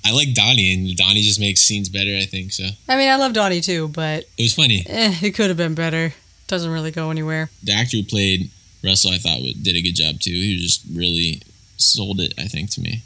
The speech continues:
Speaker 2: Just a chipper kid.
Speaker 1: Yeah,
Speaker 2: Yeah.
Speaker 1: he was good. I liked it. I think they thought of the idea and were like, Okay,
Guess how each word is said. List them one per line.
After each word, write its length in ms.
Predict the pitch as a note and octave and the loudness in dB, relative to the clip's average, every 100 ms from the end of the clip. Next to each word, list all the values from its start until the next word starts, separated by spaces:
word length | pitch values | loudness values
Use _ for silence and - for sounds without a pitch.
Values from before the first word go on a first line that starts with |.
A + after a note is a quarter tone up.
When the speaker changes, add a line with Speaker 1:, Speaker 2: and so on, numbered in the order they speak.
| - - | -10 0
Speaker 2:
Just 220 | D4 - | 2 2
a 60 | |
chipper 340 | G3+ - F#3 F3 | 4 2 2 -2
kid. 420 | - E3 D#3 D#3 - | 0 0 0 -4 -10
Speaker 1:
Yeah, 120 | D#4 C#4+ | -2 0
Speaker 2:
Yeah. 240 | F3 F3 | 2 2
Speaker 1:
he 100 | - | 2
was 0 | B2 F#2 | 2 2
good. 100 | - | 0
I 40 | G2+ | 0
liked 220 | C#3+ C3 | 0 0
it. 180 | D#2+ - - - | -4 -8 -16 -2
I 80 | G#2+ | 0
think 240 | B2 E3+ | 2 2
they 100 | D#3 | 2
thought 260 | C3+ B2 B2 | 0 0 0
of 80 | A#2 | 0
the 140 | A2 G2 | 2 2
idea 500 | F#2 E2+ F2 F#2+ A2+ | 0 0 0 2 2
and 100 | G2 | 0
were 60 | G2 | 2
like, 300 | F#2 F#2 - G#2 | 2 2 0 -2
Okay, 480 | G2 F#2+ F#2 F2+ | 2 4 4 2